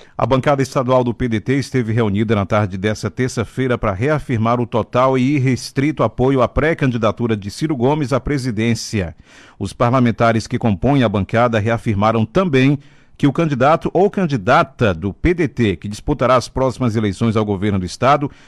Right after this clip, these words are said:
contará com o apoio de todos os deputados estaduais. A bancada reforça a unidade e o compromisso em torno do atual projeto que está em curso no Ceará. Esse projeto tem feito o estado avançar em todas as áreas, melhorando assim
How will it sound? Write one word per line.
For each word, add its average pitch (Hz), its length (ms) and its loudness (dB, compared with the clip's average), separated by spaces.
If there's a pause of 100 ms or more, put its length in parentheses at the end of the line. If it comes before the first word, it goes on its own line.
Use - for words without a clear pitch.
(100)
contará 139 420 2
com 131 140 0
o 120 40 4
apoio 131 340 2
de 113 120 -2
todos 165 540 2
os 135 100 -2
deputados 123 600 0
estaduais. 107 840 -4 (380)
A 110 100 2
bancada 117 480 2
reforça 123 680 2
a - 20 4
unidade 107 640 2
e 131 40 2
o 117 40 0
compromisso 131 680 2
em 110 80 2
torno 123 340 4
do 110 140 2
atual 117 280 2
projeto 113 560 0
que - 80 -4
está 165 280 0
em 170 40 2
curso 170 440 0
no 151 80 0
Ceará. 104 500 2 (400)
Esse 107 180 -6
projeto 139 480 0
tem 139 200 2
feito 135 260 0
o 127 60 0
estado 113 360 0
avançar 110 460 0
em 104 80 2
todas 175 400 0
as 151 160 -2
áreas, 120 380 4
melhorando 113 480 2
assim 143 420 2